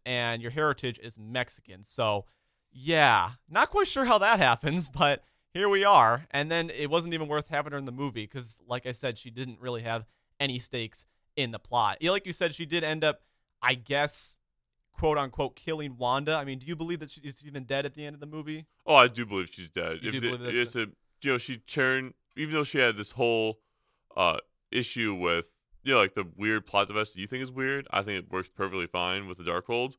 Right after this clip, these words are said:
Speaker 2: Um,
Speaker 1: I think, I think it's a MacGuffin for sure. I, I think it's a MacGuffin that doesn't work, and I think that it's dumb that I, I, I don't, I don't have, I don't have any problems with magic books, of course. I mean, I love Harry Potter, and they have a lot of those kind of things in there.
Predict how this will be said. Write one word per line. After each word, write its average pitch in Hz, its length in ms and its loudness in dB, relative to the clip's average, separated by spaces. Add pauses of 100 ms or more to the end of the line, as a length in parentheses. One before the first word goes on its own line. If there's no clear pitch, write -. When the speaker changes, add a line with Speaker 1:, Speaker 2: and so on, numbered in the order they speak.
(540)
Speaker 2:
Um, 85 400 2
Speaker 1:
I 165 180 6
think, 160 480 -6 (640)
I 127 120 0
think 123 180 -8
it's 117 100 -18
a 110 40 -20
MacGuffin 107 580 -12 (200)
for 127 100 -12
sure. 117 220 -8
I, 117 220 -2
I 123 100 -2
think 127 180 -12
it's - 120 -14
a - 20 -20
MacGuffin 120 440 -6
that 113 100 -10
doesn't 117 260 -12
work, 120 300 -8
and 110 80 -12
I 107 60 -14
think 117 200 -16
that 120 160 -12
it's 113 160 -20
dumb 120 340 -6
that 110 220 -6 (320)
I, 143 80 -4 (380)
I, 185 120 4
I 185 60 4
don't, 214 100 6
I 196 40 6
don't 185 100 6
have, 208 100 0
I 190 60 4
don't 214 80 4
have 180 80 2
any 117 100 -6
problems 151 500 2
with 117 180 -8
magic 117 300 -4
books, 120 200 -10
of 120 80 -20
course. 131 280 -6
I 127 40 -8
mean, 117 180 -8
I 104 60 -8
love 123 220 0
Harry 123 200 -8
Potter, 131 280 0
and 107 120 -10
they 113 80 -8
have 113 140 -8
a 104 60 -10
lot 117 320 4
of 104 100 -10
those 90 160 -20
kind 110 160 -10
of 95 80 -20
things 110 220 -16
in 104 80 -20
there. 127 200 -2